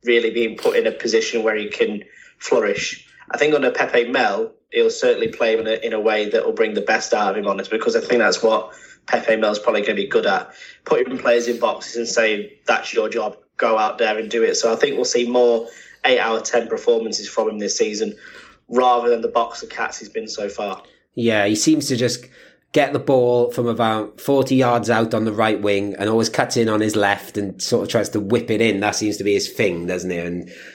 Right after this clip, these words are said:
Speaker 2: and then when he, when he tries to do something different, it's usually quite good. So hope, um, hope Pepe Mel can, uh, spot that. Um,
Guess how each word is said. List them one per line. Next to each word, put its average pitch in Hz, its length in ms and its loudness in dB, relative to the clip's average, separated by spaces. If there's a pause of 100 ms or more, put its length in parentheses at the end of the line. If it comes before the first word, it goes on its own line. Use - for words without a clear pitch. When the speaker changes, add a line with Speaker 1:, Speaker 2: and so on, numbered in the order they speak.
Speaker 2:
and 104 120 -2
then 107 260 2
when 135 140 4
he, 147 100 2
when 160 160 4
he 208 80 2
tries 185 240 2
to - 60 -6
do 160 80 6
something 151 280 2
different, 104 440 -2
it's 107 120 -4
usually 117 280 0
quite 120 360 -2
good. 107 360 2
So 95 360 -2 (360)
hope, 135 300 0
um, 104 320 0
hope 110 220 -2
Pepe 104 260 -2
Mel 95 260 -4
can, 92 260 -6
uh, 90 200 -6 (360)
spot - 500 -2
that. 92 320 -6
Um, 98 340 -4